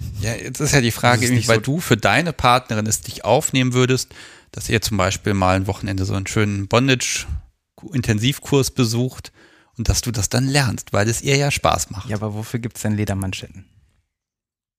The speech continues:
Speaker 1: Weil es ihr Spaß macht,
Speaker 2: Ach so.
Speaker 1: weil sie das gerne möchte, weil ihr das vielleicht gefällt. Also würdest du dieses,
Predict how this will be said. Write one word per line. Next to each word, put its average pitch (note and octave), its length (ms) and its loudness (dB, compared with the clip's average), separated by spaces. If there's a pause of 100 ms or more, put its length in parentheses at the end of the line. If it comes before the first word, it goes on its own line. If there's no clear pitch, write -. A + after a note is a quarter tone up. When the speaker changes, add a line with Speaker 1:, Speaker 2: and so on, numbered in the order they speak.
(120)
Speaker 1:
Weil A#2+ 220 2
es C#3 100 0
ihr D3+ 100 2
Spaß F#2+ 420 2
macht, - 360 -4
Speaker 2:
Ach - 80 -4
so. A2+ 200 -4
Speaker 1:
weil C#3+ 160 4
sie D#3 100 2
das E3 180 2
gerne D3 220 4
möchte, A2 340 2
weil B2 220 4
ihr E3 220 0
das F#3+ 120 2
vielleicht F#3+ 300 0
gefällt. C#3+ 320 2
Also A#2 160 4 (320)
würdest D3+ 340 2
du D3+ 60 -4
dieses, C3 460 0